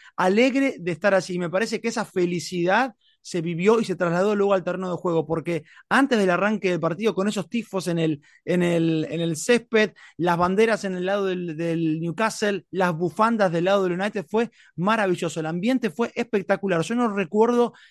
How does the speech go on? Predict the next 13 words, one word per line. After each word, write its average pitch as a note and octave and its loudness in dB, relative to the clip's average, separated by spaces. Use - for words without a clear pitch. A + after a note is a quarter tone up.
en E3+ -4
los F3+ 0
últimos G3+ -2
años G#3+ 0
una G3+ -2
final G3+ -2
con F3+ 0
ese G#3+ -2
ambiente F#3 -2
en D#3+ -2
Wembley, F#3+ 0
en D3 -8
Inglaterra. C#3+ -6